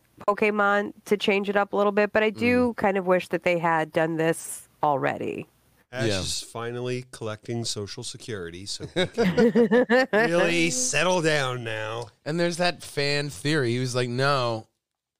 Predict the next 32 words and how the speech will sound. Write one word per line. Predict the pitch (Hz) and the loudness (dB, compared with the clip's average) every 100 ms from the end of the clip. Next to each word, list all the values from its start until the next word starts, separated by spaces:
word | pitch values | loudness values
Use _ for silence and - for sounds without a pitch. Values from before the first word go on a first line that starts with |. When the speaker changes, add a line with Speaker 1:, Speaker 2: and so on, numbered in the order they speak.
| _ | _
Speaker 2:
he's | - 143 147 135 117 | -10 -6 -4 -4 -8
been | - 107 139 135 | -10 -8 -4 -2
the | 123 | -2
same | - 131 117 | -2 -2 -2
age | 117 117 104 | -2 -2 -4
'cause | - 110 95 | -4 -4 -6
of | |
the | 85 | -8
Pokemon, | - 117 117 113 110 104 95 | -2 -2 -2 -6 -6 -8 -10
the | - | -8
first | 131 127 - | -4 -4 -2
Pokemon | 117 120 120 113 107 | -2 -2 -2 -2 -2
he | 101 | -2
met | 123 120 - - _ - | -2 -2 -6 -18 _ -18
is, | 85 | -14
like, | 95 87 | -14 -12
this | 82 85 | -12 -10
legendary | 107 107 107 107 107 | -8 -8 -6 -4 -4
wish | 107 107 101 - | -4 -4 -4 -8
and | 95 | -6
all | 107 104 | -4 -2
that." | 107 107 | 0 -2
And | 98 | -4
I'm | 104 | -8
like, | 101 98 | -6 -8
"All | 185 220 | -6 -4
right, | 185 | -4
whatever." | - 185 131 131 127 | -4 -2 -2 -4 -10
I | 104 | -8
mean, | 127 127 120 _ _ _ _ _ _ _ _ _ _ _ | -6 -6 -8 _ _ _ _ _ _ _ _ _ _ _
it's | 180 190 | -10 -8
a, | - | -8